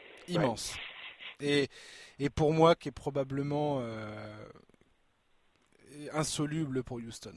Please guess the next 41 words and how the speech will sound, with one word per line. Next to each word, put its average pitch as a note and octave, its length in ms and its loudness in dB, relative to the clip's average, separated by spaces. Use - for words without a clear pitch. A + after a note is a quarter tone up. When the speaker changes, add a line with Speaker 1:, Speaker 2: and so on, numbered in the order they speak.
Speaker 1:
quoi. - 120 -20
Voilà. A2+ 180 -8
<laughs> D#3 60 0
Speaker 2:
Non, G3+ 100 12
mais A#3 100 12
je - 60 6
Speaker 1:
C'était F#3 140 8
Speaker 2:
comprends, - 0 -
Speaker 1:
un G3 40 12
Speaker 2:
je A3 60 12
comprends. - 60 8
Speaker 1:
teasing, C4 440 10
Speaker 2:
Écoute, A#3 240 10
Speaker 1:
euh, G3+ 380 2
c'était - 200 -4
un - 20 2
Speaker 2:
j'écouterai E3 380 10
Speaker 1:
teasing. E3 100 6
Speaker 2:
ça D#3 120 12
avec, D#3+ 260 12
euh, C3 420 12
avec C3+ 180 8
attention. C#3 420 6
<laughs> - 200 -6
Speaker 1:
De G3+ 100 6
toute - 1000 -4
façon, F#3+ 240 4
Charles, G3+ 220 8
on F#3 40 8
se - 80 2
retrouvera D#3 920 4
bientôt, C3 360 -2
très - 160 2
Speaker 2:
Sans - 60 6
problème. D3+ 240 6
Speaker 1:
prochainement. C3+ 260 0
Voilà, C#3 360 6
euh, C#3 880 10
bah C3 120 6
merci C#3 320 2
Charles. A3 360 8